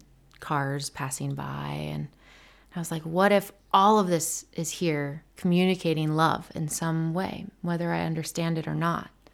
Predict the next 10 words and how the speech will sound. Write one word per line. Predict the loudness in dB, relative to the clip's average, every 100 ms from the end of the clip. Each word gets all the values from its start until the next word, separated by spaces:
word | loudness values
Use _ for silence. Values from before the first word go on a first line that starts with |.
| _ -20 -20 -20 _ _
And | -4 0 -2 -4 -10 _ _ _ _ _ _ _ _ _ _ _ _ _ _ _ _ 0
there's | 2 4
a |
way | 8 8
that | 6 2 -2 _ _ _ _ _ _ _ _ _ _ _ _
it | -6
just | -4 0
felt | 0 2
so | 0 0 0 -4 _
true | -6 -2 -2 -4